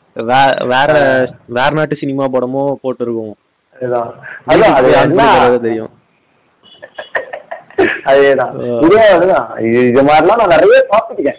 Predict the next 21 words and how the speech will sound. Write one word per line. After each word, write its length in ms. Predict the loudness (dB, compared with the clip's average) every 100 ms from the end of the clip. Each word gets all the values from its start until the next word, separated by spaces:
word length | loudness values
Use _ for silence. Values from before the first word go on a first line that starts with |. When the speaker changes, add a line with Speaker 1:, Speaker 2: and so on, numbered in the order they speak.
| _ -8
Speaker 2:
நிறைய 400 | -4 0 0 2
நடந்திருக்கு 400 | 2 4 2 2
இந்த 160 | 0
மாதிரி. 280 | 0 0 -2
அதுவும் 400 | -2 0 2 2
வந்து 340 | 2 2 0 -2 -12 -6
பார்த்து 600 | 0 2 2 0 2 2
Speaker 1:
ம். 40 | 2
Speaker 2:
மாட்டி 720 | 0 0 0 0 0 -2 -8 _ _ _ _ _
அவன் 320 | -2 0 0 -2
வந்து 500 | -2 2 4 4 2
ஏன்டா 380 | 0 -2 2 2 2 0
பண்ணோன்ற 460 | 0 2 2 2 2
மாதிரி 260 | 2 2
ஃப்ரஸ்ட்ரேட் 460 | -2 -2 -2 2 2
ஆன 300 | 4 2 0 -8
அளவுக்கு 380 | -4 0 0 2
நான் 180 | 0 2
நிறைய 320 | 2 2 2
பார்த்துருக்கேன். 420 | 2 2 0 -2 2
Because 160 | 0